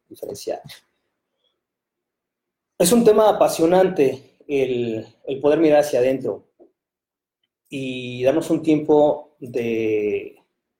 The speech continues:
de análisis, de reflexión, pero que te sirva y que le dé paso a lo que puede llegar, a lo que puede venir, que son muchísimas cosas. El mundo está puesto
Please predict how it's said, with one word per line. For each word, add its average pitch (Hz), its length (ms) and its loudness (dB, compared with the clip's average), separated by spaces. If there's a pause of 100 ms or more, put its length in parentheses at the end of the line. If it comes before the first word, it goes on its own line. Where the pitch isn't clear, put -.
(140)
de 120 100 -2
análisis, 123 400 -4
de 110 60 -4
reflexión, 110 680 -4 (260)
pero 131 180 4
que 151 100 2
te 139 140 0
sirva 160 320 4
y 135 60 0
que 135 80 0
le 120 80 4
dé 131 120 4
paso 143 540 0 (200)
a 113 140 -4
lo 113 120 -4
que 123 120 -6
puede 127 320 0
llegar, 113 440 -2
a 113 40 -8
lo 107 100 -10
que - 100 -14
puede 113 280 -4
venir, 120 340 -10
que - 80 -18
son 120 300 -10 (320)
muchísimas 120 580 -8
cosas. 110 380 -8
El 123 80 -6
mundo 139 220 0
está - 240 -4
puesto 123 560 -2